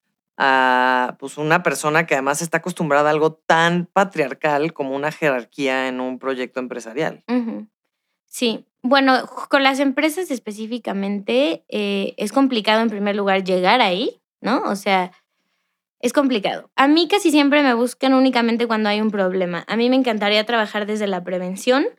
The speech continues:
Speaker 2: pero, eh, a mí me buscan porque tienen que hacerlo, porque algo pasó,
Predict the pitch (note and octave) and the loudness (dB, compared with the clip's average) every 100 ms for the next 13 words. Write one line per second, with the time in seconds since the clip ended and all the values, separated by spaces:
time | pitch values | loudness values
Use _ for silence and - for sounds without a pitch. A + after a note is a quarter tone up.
0 | _ _ _ - C#4+ C#4+ D#4 F4+ - A3+ | _ _ _ 2 4 6 4 4 0 0
1 | A3 A3+ B3 B3 B3 B3 B3 A#3+ A3 A#3+ | 2 2 4 2 2 0 0 0 2 0
2 | A#3+ A3 B3+ B3 A#3+ A3 G3 G3 C4+ C4 | 0 -2 0 2 2 0 -2 0 0 2
3 | B3+ B3 G#3+ G#3 G3+ G3 G3+ G3 F#3 F3 | 2 2 0 -4 0 0 2 0 -2 -4
4 | F3 C#4+ | -2 2